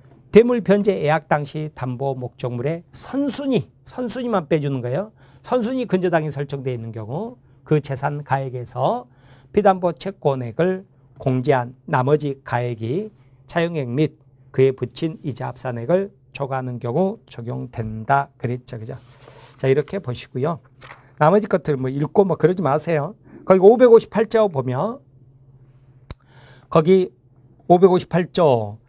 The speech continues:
큰 사 번 가등기 담보 등에 관한 실행 나오죠. 그죠? 양가로 일 번에 한가로 일 번 보면 실행 방법으로는 동그라미 일 번 담보 가등기권자가, 그죠? 사채업자가 소유권을 취득해서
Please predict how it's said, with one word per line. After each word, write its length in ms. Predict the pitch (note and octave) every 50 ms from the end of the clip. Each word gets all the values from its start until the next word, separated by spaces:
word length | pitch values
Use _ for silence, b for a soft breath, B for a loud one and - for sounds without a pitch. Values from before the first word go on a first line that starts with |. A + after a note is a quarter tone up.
| _ _
큰 180 | - A3 A3
사 160 | G3+ F#3+ G#3 F#3+
번 320 | E3 C#3+ B2+ A#2+ A#2+ B2+
가등기 480 | C3 - F#3 G3+ G3 G#3+ G3+ G3 G3+ G3
담보 360 | G3 A#2+ C#3 D3 C#3 D#3+ D#3
등에 260 | D3+ D#3 C#3+ C#3 C3+
관한 380 | B2 C3+ B2 C3+ E3 F3+ F#3+ F3+ _ _ _ _
실행 480 | - - - G#3+ A3+ A3+ A3 A#3 - - _
나오죠. 360 | - C3+ B2 B2+ B2+ B2 B2
그죠? 340 | A2+ G#2+ - E3+ A3+ C4+ - - _ _ b b b b b b b b b -
양가로 340 | E3+ F#3 G#3 G#3 A3 G#3 F#3
일 140 | D#3+ D#3+
번에 260 | D3 E3+ E3 D#3+ D#3 D3
한가로 440 | D3+ C#3+ - F3+ G3+ G#3 G3+ G3
일 120 | E3+ C#3 C3
번 180 | B2+ D3 D3
보면 260 | C3 C3 A#2+ B2+ C3 C3
실행 360 | - - B3 A#3 A#3 A3+ A3
방법으로는 1040 | G#3+ F#3 D3 D3+ C#3 C#3+ C#3 C#3 - _ D3+ C3 B2 A#2+ A#2+ D3+ D#3+ C3 A#2 A2 -
동그라미 380 | E3 E3 D#3 E3 D#3+ C#3+ C3+ B2
일 100 | A#2+ G#2+
번 440 | A#2+ A#2 A#2+ D3+ G3+ A3+ A#3 A#3+ - _ _ _ _ _ _ _ _ b b b b b b b b b b _
담보 500 | - E3+ F3 F3+ F#3+ G3 A3 A3+ A3 G#3
가등기권자가, 1200 | - - D3+ D3 D#3 D#3+ D#3 - D#3+ D3 - - - B2+ A#2 A2 B2+ B2 A#2 - D#3+ F3+ G3+ - - _ _ _ _ _
그죠? 340 | - B2+ B2+ E3 E3 - - _ _ _ _ _ _
사채업자가 680 | - - E3 E3 - E3+ D#3+ D3+ - C#3 B2 A2 A#2+ C3+
소유권을 440 | C3 - G3+ A3 G#3 - F3+ E3 D3+
취득해서 800 | - - G3 - D#3+ D3+ A#2 - - C3 C3 A#2+ A2 G#2 G#2 G#2